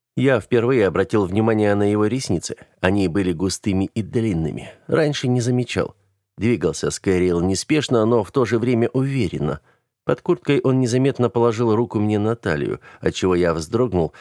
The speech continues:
почувствовав тепло его ладони, и затем властным, собственническим движением притянул меня к себе, хотя казалось куда уж ближе.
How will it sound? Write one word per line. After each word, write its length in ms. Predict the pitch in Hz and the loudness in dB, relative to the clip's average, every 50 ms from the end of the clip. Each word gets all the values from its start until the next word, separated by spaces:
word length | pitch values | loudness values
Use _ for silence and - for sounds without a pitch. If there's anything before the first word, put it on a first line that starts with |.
| - - - | -20 -6 -4
почувствовав 580 | 139 - - 160 135 - 135 120 107 - - | -4 -2 -2 -2 -2 2 2 0 0 0 -4
тепло 380 | - - 123 - 117 113 117 107 | -6 -6 -4 -2 0 0 0 2
его 240 | 101 101 98 104 101 | 0 0 0 0 2
ладони, 500 | 107 117 120 117 143 143 127 123 117 - | 2 2 0 0 0 0 2 2 0 0
и 160 | - 117 110 | 0 -2 -2
затем 400 | 101 110 101 - 131 120 104 90 | -2 -2 -2 0 0 0 0 0
властным, 580 | 85 92 101 120 127 123 - - 117 110 92 - - - - | -2 -2 0 0 0 0 0 0 0 0 -2 -4 -10 -20 -16
собственническим 920 | - - - 113 95 - - - 92 92 90 - - - - - 101 95 | -6 -2 0 0 0 0 -2 -2 0 0 0 -2 -4 -8 -4 -2 -2 -2
движением 640 | 82 92 101 98 90 117 117 110 101 98 98 98 92 - | 0 0 -2 -2 0 0 0 2 2 2 2 2 0 -2
притянул 500 | 101 104 87 - 110 98 98 98 92 87 | -4 -6 -2 -2 0 0 2 2 2 2
меня 280 | 90 95 98 98 95 90 | 0 0 2 0 0 0
к 60 | - | -2
себе, 400 | - 123 117 113 151 143 117 - - - _ _ _ | -4 -4 0 2 2 2 0 0 -4 -10 _ _ _
хотя 260 | _ - 156 - 151 139 | _ -4 -2 -2 -2 -2
казалось 480 | - 131 120 131 139 127 113 101 - | 0 0 0 2 2 2 0 0 -2
куда 320 | - - 127 104 127 110 107 | -4 -4 -2 0 2 2 2
уж 200 | 101 107 101 104 | 0 -2 -4 -6
ближе. 360 | 104 101 87 65 - 78 | -6 -6 -6 -6 -6 -10